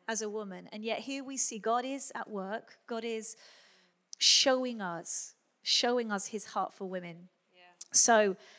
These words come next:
Speaker 1: good character matters, and that's why essentially in the New Testament, we're told we need to invest in our character, that actually the fruit of the Spirit, when the Spirit is at work in us,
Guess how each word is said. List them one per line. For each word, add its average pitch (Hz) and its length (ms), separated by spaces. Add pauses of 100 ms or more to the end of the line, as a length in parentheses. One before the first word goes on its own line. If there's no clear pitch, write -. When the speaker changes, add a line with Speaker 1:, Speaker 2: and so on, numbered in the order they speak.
(120)
Speaker 1:
good 277 180
character 262 360
matters, 262 380
and 254 100
that's - 240
why 247 520 (680)
essentially 254 920 (420)
in 233 260
the 233 140
New 294 320
Testament, 220 680 (320)
we're 233 160
told 285 220
we 285 60
need 277 120
to - 100
invest 254 360
in 240 60
our 226 60
character, 269 340
that 214 100
actually - 280
the 220 40
fruit 277 320
of 220 80
the 226 80
Spirit, - 460
when 226 140
the 220 60
Spirit 311 360
is 226 100
at 220 120
work 302 320
in 220 80
us, 202 380